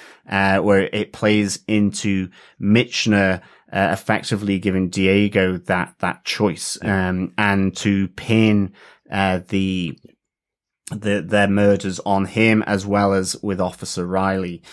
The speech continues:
Uh, and it, and it also, I think, spoke to just the general, um, dare I say it, th-, this idea of racial bias within the police, where you had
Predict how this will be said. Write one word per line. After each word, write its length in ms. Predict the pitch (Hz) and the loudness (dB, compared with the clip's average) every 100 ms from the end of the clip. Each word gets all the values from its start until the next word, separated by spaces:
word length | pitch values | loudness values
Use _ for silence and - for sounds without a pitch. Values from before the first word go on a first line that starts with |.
| - - | -20 -10
Uh, 160 | - 101 | 0 2
and 160 | 104 110 | 4 4
it, 120 | 113 | 4
and 180 | 110 120 | 4 4
it 160 | 123 143 | 4 4
also, 420 | 143 147 - 117 | 4 4 4 6
I 80 | 104 | 4
think, 420 | 101 120 107 101 | 2 2 2 0
spoke 680 | - - - 110 104 - - | -6 -8 0 2 2 0 -10
to 380 | - - 107 101 | -8 -2 0 0
just 400 | 95 113 101 - | 0 -2 -2 -6
the 80 | 101 | -10
general, 840 | 95 110 104 104 101 98 98 92 - - - - | -6 -2 2 2 4 4 2 0 -8 -20 -20 -6
um, 360 | 98 95 92 80 - | -2 -2 -2 -6 -10
dare 200 | - 104 | 0 4
I 80 | 95 | 4
say 380 | 95 110 101 95 | 2 2 4 2
it, 140 | - | -2
th-, 160 | 104 98 | -8 -4
this 300 | 107 101 - - - | -2 -2 -4 -12 -4
idea 400 | 104 98 101 98 | 0 2 2 0
of 220 | 95 92 104 | -2 -8 -14
racial 600 | 98 98 107 104 - 98 | -10 -2 0 0 -4 -6
bias 540 | 92 - 104 104 98 - | -6 0 2 2 0 -2
within 240 | 107 98 92 | -4 -4 -6
the 80 | |
police, 280 | 92 147 117 | -2 0 2
where 140 | 113 107 | 2 2
you 280 | 104 107 | 2 0
had 500 | 101 - 117 113 101 | -2 0 2 2 0